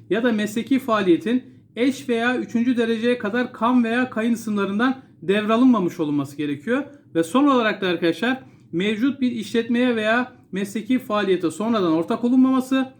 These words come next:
istisna kapsamındaki faaliyetlerden kazanç elde edilmemesi veya istisna haddinin altında kazanç elde edilmesi hallerinde dahi yıllık beyannamenin verilmesi gerektiğini de bilmemiz gerekiyor.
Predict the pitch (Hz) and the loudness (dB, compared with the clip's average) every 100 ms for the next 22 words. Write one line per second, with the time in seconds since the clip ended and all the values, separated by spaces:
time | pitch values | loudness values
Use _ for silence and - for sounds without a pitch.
0 | - - 170 170 202 196 262 262 240 - | -20 -14 -10 -8 -6 -2 -2 0 -4 -2
1 | 220 196 180 165 208 220 214 214 208 208 | -4 -4 -6 -4 -2 0 -2 -4 -2 0
2 | 254 254 - - 214 208 196 - 175 185 | 0 -2 -14 -6 -4 0 -2 0 -2 0
3 | 240 240 262 254 262 254 269 262 - _ | 0 4 4 4 2 0 -2 -4 -8 _
4 | 160 214 240 247 240 190 - 202 247 247 | -2 0 0 -2 -4 -12 -10 -6 -2 -2
5 | 220 185 180 180 202 214 208 190 247 - | -2 -4 -4 -2 -2 -2 -2 0 0 -2
6 | - - 214 226 214 202 214 214 233 214 | -20 -4 -2 0 -2 -2 -6 -2 -2 -2
7 | 185 165 175 196 220 220 214 214 247 - | -2 -2 -2 -2 -2 -2 0 0 -2 -4
8 | - - 208 190 240 254 - - 220 240 | -12 -2 0 2 0 -2 -6 -4 0 2
9 | 240 202 202 196 190 185 180 170 226 214 | 2 2 0 0 0 0 0 0 0 0
10 | 180 180 190 226 202 202 175 226 254 - | -2 -4 -2 0 0 0 0 0 -2 -10
11 | - 208 185 196 226 180 170 147 120 | -4 -2 2 2 2 4 4 2 -6